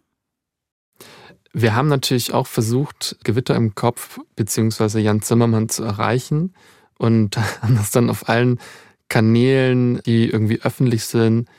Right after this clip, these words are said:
die wir gefunden haben, probiert. Auf Instagram, über die E-Mail-Adresse, die bei YouTube angegeben ist, bei seinem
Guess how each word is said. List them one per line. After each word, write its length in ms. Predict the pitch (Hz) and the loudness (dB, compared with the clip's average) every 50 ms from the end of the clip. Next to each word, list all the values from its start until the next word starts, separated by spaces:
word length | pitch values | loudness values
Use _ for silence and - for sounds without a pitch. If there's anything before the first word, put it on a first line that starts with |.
| _ _ _ _ _ - | _ _ _ _ _ -4
die 100 | 123 110 | 0 0
wir 100 | 113 110 | 2 2
gefunden 500 | 117 110 - - 123 123 - - 120 110 | 0 -2 0 -2 -2 -2 -2 -4 -2 0
haben, 460 | 104 107 107 107 107 104 104 180 - - | 0 2 2 2 2 2 0 -2 -6 -12
probiert. 680 | - - 123 104 - 120 123 139 139 139 - - - - | -6 -6 -6 -4 -2 -2 0 0 0 0 -2 -6 -12 -6
Auf 260 | - 110 110 104 - - | -2 -2 -2 -2 -2 -2
Instagram, 920 | - 123 120 - - 123 - - 123 110 107 107 104 104 107 104 104 113 | -2 -2 -2 -2 -4 -4 -4 -2 -2 0 2 2 2 2 2 0 0 -2
über 260 | - 117 107 113 113 107 | -4 -4 -2 0 -2 -2
die 320 | 101 - 113 110 110 104 - - - - - - _ _ _ _ _ | -2 -2 0 0 0 -2 -4 -12 -20 -20 -20 -20 _ _ _ _ _
E-Mail-Adresse, 640 | 131 127 127 123 113 113 - - - 117 107 - 117 | 2 2 4 2 2 0 -2 0 -2 -2 0 0 0
die 100 | 113 110 | 0 0
bei 100 | 101 117 | 0 0
YouTube 420 | 110 110 120 117 - - 120 - | 0 0 0 -2 -2 -2 -4 -2
angegeben 600 | 92 113 113 107 107 104 - 107 107 104 107 107 | -2 -2 0 0 -2 -2 0 0 2 2 2 2
ist, 460 | 98 107 107 107 107 - - - - - | 2 0 0 0 0 -2 -4 -4 -6 -6
bei 140 | - 104 107 | -4 -2 -2
seinem 440 | 101 110 110 107 110 107 110 107 104 | 0 2 2 2 2 2 2 0 -2